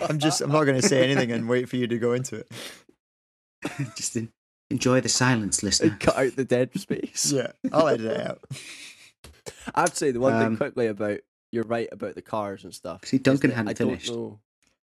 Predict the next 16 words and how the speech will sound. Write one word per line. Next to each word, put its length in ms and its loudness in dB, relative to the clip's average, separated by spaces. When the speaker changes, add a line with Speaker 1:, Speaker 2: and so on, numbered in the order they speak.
Speaker 3:
I, 140 -2
I 80 -2
don't 380 -6
know 400 -2
what, 320 0
uh, 460 -6
but 100 -6
you 80 -12
can 140 -2
gamble 420 0
for 200 -6
vehicles 500 -6
in 60 -14
the 80 -10
game, 240 -6
apparently. 540 -14